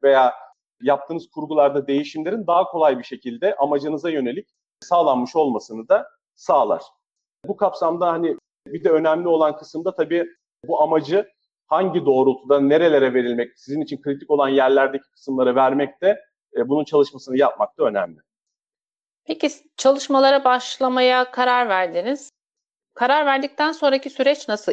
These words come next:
Speaker 2: ilerledi otonom bakım çalışmalarında? Ne tür zorluklarla karşılaştınız ya da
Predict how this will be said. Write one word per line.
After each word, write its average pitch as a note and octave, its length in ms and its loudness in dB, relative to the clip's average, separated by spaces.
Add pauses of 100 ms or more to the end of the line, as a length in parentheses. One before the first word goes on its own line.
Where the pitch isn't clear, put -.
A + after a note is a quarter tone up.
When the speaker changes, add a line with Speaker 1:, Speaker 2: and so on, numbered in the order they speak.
(120)
Speaker 2:
ilerledi D#3+ 720 -2
otonom E3+ 380 -4
bakım E3 220 -8
çalışmalarında? D#3 1000 -2 (460)
Ne G#3+ 220 0
tür B3 140 2
zorluklarla G#3 640 2
karşılaştınız E3 640 -6
ya F#3 100 4
da F#3 200 0